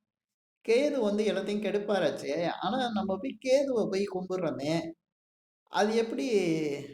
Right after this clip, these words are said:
கேதுங்கிறது விநாயகர் ஆச்சு? அப்ப நம்ம கேதுவான விநாயகரை கும்பிட்டா நம்மளுக்கு கஷ்டம் தானே வரும், அதிர்ஷ்டம் எப்படி வரும்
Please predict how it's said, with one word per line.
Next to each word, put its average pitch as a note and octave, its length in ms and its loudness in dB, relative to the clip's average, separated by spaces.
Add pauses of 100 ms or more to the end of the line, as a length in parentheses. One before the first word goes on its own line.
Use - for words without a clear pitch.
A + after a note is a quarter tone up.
(420)
கேதுங்கிறது A#3 680 6
விநாயகர் F#3+ 460 -2
ஆச்சு? D3 400 -2 (180)
அப்ப D#3 260 -4
நம்ம A#3+ 180 -2 (280)
கேதுவான A#3 640 4
விநாயகரை A3 520 0
கும்பிட்டா E3+ 460 -4 (600)
நம்மளுக்கு G#3 420 -2
கஷ்டம் B3+ 400 -4
தானே A3 260 0
வரும், E3 400 2 (680)
அதிர்ஷ்டம் A3 580 -2
எப்படி E3+ 300 -2
வரும் C#3+ 360 -2